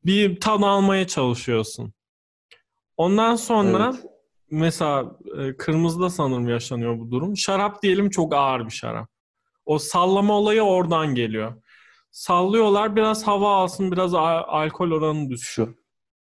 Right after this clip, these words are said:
Speaker 1: Hah, aynen o olay. Sonra bir de gözyaşı testi var.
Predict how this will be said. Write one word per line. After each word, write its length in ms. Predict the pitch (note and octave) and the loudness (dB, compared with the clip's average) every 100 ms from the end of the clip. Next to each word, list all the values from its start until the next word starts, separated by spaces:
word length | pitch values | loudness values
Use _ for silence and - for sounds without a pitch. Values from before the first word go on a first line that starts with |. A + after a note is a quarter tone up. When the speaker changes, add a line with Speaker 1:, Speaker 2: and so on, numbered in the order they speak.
| _ | _
Speaker 1:
Hah, 260 | F3 E3+ F3 _ _ _ _ _ | -4 -4 -6 _ _ _ _ _
aynen 300 | D#3 D#3+ D3+ | -4 -2 -2
o 40 | D3 | -2
olay. 400 | D3 B2 A2 C#3 _ _ _ _ _ _ _ | -2 -2 -4 -6 _ _ _ _ _ _ _
Sonra 340 | - - G3+ A3 | -8 -2 0 0
bir 80 | A#3 | 0
de 80 | |
gözyaşı 580 | G3+ G3+ G#3 G3 F#3+ G3+ | 2 4 4 4 2 0
testi 420 | G3 F#3 F3+ F3 C#3+ | 0 -2 -2 -2 0
var. 320 | A#2 A#2+ | 0 -4